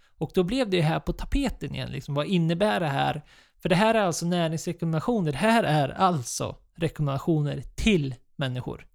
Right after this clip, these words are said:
alltså till oss medborgare, som släpps av Livsmedelsverket tillsammans då med ett... Ja, så man, man fattar ju på namnet att Nordiska näringsrekommendationer, att man gör det i samarbete med våra grannländer.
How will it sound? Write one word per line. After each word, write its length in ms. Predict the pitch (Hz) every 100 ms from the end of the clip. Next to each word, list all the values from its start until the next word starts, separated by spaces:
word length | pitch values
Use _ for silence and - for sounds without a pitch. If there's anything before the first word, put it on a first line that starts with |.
| _ -
alltså 300 | 151 131 123
till 340 | - 156 127
oss 360 | 143 - - -
medborgare, 640 | 151 135 139 135 127 127 - _ _ _ _
som 300 | - 147 131 -
släpps 360 | - 190 - -
av 260 | 131 127 -
Livsmedelsverket 1000 | 165 151 - 131 120 135 127 - 123 -
tillsammans 520 | 160 - 180 147 123
då 100 | 131
med 300 | 131 117 -
ett... 100 | 127 139 113 - -
Ja, 240 | 151 123 -
så 160 | - -
man, 180 | 131 120 - -
man 180 | 135 117
fattar 360 | - - 156
ju 40 | 135
på 80 |
namnet 280 | 147 139 123
att 100 | 120
Nordiska 460 | 147 131 131 - 131
näringsrekommendationer, 1000 | 123 123 127 139 - 139 135 170 143 123
att 80 | 120
man 120 | 131
gör 200 | 135 127
det 140 | 120 - _ -
i 320 | 151 131 165
samarbete 560 | - 151 131 131 135 131
med 80 | 131
våra 160 | 131
grannländer. 580 | 135 143 156 202 127